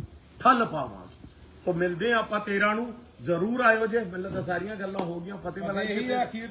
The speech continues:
Speaker 2: ਤੇ ਬਾਈ, ਇਹ ਇਕੱਲੇ ਇਕੱਲੇ ਨੂੰ ਨਿਖੇੜ ਰਹੇ ਆ। ਅੱਜ ਦਾ ਬਿਆਨ ਸੁਣ ਲਓ ਭਗਵੰਤ ਮਾਨ ਦਾ,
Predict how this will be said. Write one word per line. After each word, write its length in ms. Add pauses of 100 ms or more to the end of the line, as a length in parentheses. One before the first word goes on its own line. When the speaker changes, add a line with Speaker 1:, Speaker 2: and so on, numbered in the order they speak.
Speaker 2:
ਤੇ 100
ਬਾਈ, 220
ਇਹ 880
ਇਕੱਲੇ 320
ਇਕੱਲੇ 220
ਨੂੰ 120
ਨਿਖੇੜ 340
ਰਹੇ 300
ਆ। 120 (640)
ਅੱਜ 120
ਦਾ 140
ਬਿਆਨ 320
ਸੁਣ 220
ਲਓ 100
ਭਗਵੰਤ 360
ਮਾਨ 280
ਦਾ, 120